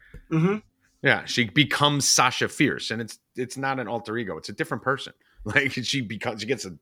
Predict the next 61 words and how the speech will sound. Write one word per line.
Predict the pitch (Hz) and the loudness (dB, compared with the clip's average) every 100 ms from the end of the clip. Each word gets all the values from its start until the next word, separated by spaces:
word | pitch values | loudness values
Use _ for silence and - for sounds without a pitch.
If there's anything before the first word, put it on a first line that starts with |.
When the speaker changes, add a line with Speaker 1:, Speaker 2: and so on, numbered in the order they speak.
| - | -6
Speaker 2:
crazy | 123 135 107 | -2 0 0
look | 120 - | -2 -2
in | |
her | 82 | -2
eyes, | 65 58 - - - | -2 -6 -10 -20 -4
and | - | 2
she | 175 151 | 6 6
Speaker 1:
Yeah, | |
Speaker 2:
says, | 135 185 82 - 104 - - | 8 6 4 -4 -8 -10 -10
Speaker 1:
she's, | - 202 151 - - - | -4 0 0 0 -2 0
those, | 202 214 170 | 4 4 4
those | 208 175 | 2 2
people | 147 131 110 | -4 -6 -6
are | 95 98 | -6 -8
ridiculous. | 98 - 131 - | -12 -14 -2 6
I | 285 | 6
think, | 294 370 214 | 6 4 4
listen, | 214 151 120 - - - - | 2 2 -4 -10 -20 -2 6
I | 220 254 | 8 8
think | 254 226 - _ _ _ _ _ _ _ _ _ _ _ - | 4 2 -2 _ _ _ _ _ _ _ _ _ _ _ 6
I'm | 269 | 8
gonna | 277 220 | 8 8
go | 208 | 10
out | 202 185 | 10 10
and | - | 6
say | 180 175 | 6 6
it | 170 | 4
too. | 226 208 | 2 2
Tupac | 180 262 330 320 - | 2 2 8 6 6
dated | 220 214 175 | 2 2 2
a | 160 151 - - | 2 0 -6 -6
lot | 170 175 220 | 2 8 8
of | 254 - | 8 2
so-called | - 214 208 196 160 - | 0 2 2 2 2 -2
famous | 165 165 180 180 - | -2 0 0 0 -4
women. | 156 156 185 233 - _ - | -2 0 0 0 -8 _ -12
Speaker 2:
Mm. | 90 | 4
Speaker 1:
I | - 339 | 8 8
think | 466 392 | 6 2
Tupac | 254 294 254 240 202 | 4 6 8 8 8
might | 196 233 | 4 4
have | 214 | 4
been | 233 | 2
a | |
little | 208 226 | 2 0
bit | 202 | 0
of | 202 | 0
gay. | 131 160 214 78 - | 2 4 4 2 -6
I | _ _ - | _ _ -2
think | 208 | 4
Speaker 2:
Yeah. | 214 | 4
Speaker 1:
he | |
might | 302 | 4
have | 294 | 4
had | 277 | 4
a | 247 | 4
little | 247 175 | 2 0
gay | 170 180 214 | 4 6 6
in | 208 | 2
him | 185 | -2
too. | 175 220 202 - | -2 2 2 2